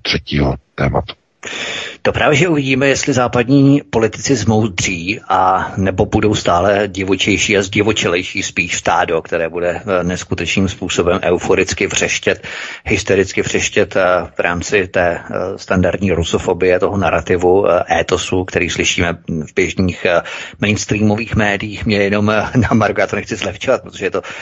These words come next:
Speaker 2: opravdu vážné téma, ale mě opravdu <laughs> totálně rozbourali ti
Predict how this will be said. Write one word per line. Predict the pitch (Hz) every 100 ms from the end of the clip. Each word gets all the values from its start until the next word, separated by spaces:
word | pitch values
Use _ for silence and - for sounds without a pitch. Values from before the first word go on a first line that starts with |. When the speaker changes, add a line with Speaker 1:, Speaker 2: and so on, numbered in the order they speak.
| -
Speaker 2:
opravdu | - 90 87
vážné | 90 92 110 110
téma, | 104 95 85
ale | 82
mě | 90
opravdu | 87 95 85 -
<laughs> | -
totálně | 131 110 - 120
rozbourali | 107 104 107 101 101
ti | 95